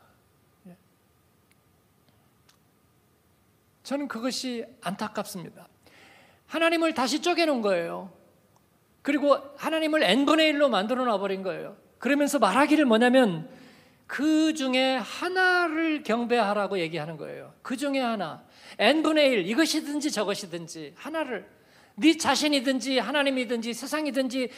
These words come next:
네 마음에 원하는 대로 골라잡아. 여러분, 비참한 거예요. 그 민족의 장래가 없습니다.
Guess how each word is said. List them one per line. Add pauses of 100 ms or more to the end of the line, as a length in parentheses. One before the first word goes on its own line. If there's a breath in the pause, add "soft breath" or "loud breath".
네
마음에
원하는
대로
골라잡아. (880)
여러분,
비참한
거예요. (2000)
그
민족의
장래가
없습니다.